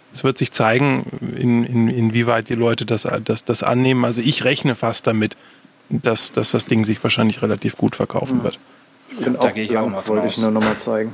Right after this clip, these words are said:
Speaker 3: Ja.
Speaker 1: <laughs> Das sollte eigentlich so eine Art, so eine Art <laughs> Kampfzeichen sein oder sowas in der Art.
Speaker 2: Das war auch eine Sympathiebegründung.
Speaker 1: Das leere Handgelenk, genau.
Speaker 3: Genau, also ich,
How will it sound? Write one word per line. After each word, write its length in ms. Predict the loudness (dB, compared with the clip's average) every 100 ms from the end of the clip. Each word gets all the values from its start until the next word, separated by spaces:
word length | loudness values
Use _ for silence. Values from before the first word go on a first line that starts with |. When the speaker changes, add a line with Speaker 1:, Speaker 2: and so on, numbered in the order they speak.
| -6
Speaker 3:
Ja. 320 | -4 0 0 -2 -6
Speaker 1:
<laughs> 160 | -4
Das 200 | -2 0
sollte 280 | 0 2 2
eigentlich 240 | 0 0
so 80 | 0
eine 160 | 2 2
Art, 220 | 0 -2
so 120 | -2
eine 160 | -2 0
Art 300 | -2 -4 -8 -12 -14 -14 -20 -20 -16
<laughs> 840 | -8 -2 0 0 0 -2 0 -2 0
Kampfzeichen 920 | -2 0 -2 0 0 0 -2 0 0
sein 260 | 0 -2 0
oder 280 | 0 0 0
sowas 340 | 0 0 0 0
in 120 | 0
der 160 | 2
Art. 140 | 0 2
Speaker 2:
Das 340 | 0 -2 -4
war 180 | 0 2
auch 140 | 2 0
eine 100 | 0
Sympathiebegründung. 1040 | 2 2 2 0 0 0 0 0 0 0 0
Speaker 1:
Das 160 | 0 2
leere 420 | 2 2 2 0
Handgelenk, 640 | 0 0 -2 0 -2 -2
genau. 380 | -2 0 0 -2 -8 -8 -2 0
Speaker 3:
Genau, 260 | 2 2
also 280 | 2 2 2
ich, 340 | 0 0 -4